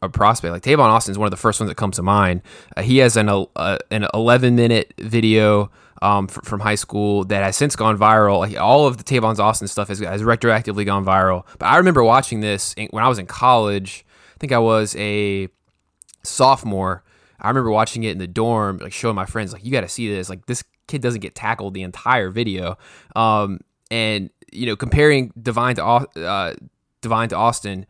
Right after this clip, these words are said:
Austin was a superior prospect. It just, he just didn't really have kind of, it just wasn't building years over years, and I think the timing probably wasn't right for,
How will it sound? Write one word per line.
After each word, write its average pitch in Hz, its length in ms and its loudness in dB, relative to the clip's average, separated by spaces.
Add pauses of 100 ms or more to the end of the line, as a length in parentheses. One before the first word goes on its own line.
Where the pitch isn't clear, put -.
(120)
Austin 143 280 0
was 104 100 -6
a 98 80 -10
superior 104 540 -6
prospect. 90 560 -6
It 131 140 0
just, 123 240 -4 (220)
he 151 120 -6
just 139 180 -2
didn't 117 180 -2
really 120 180 -2
have 110 420 0
kind 107 180 -6
of, 101 100 -8
it 131 120 -4
just 123 160 -8
wasn't 117 320 -2 (340)
building 120 400 0
years 113 300 -2
over 107 160 -4
years, 104 640 -4
and 95 240 -12 (260)
I 98 120 -10
think 110 160 -12
the 95 80 -14
timing 110 440 -6
probably 101 320 -4
wasn't 98 280 -6
right 95 300 -6
for, 95 500 -10